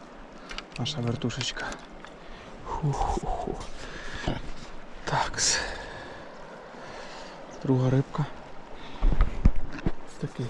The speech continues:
приємний кончучок порадував нас гарним клюванням в течії.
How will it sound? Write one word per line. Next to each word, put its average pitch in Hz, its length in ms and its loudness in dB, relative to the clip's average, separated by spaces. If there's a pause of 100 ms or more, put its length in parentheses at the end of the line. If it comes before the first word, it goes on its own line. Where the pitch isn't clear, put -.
(380)
приємний 120 460 4 (100)
кончучок 131 480 2 (720)
порадував 127 480 2
нас 123 300 0 (640)
гарним 123 280 4
клюванням 120 500 6
в - 20 -8
течії. 117 440 -4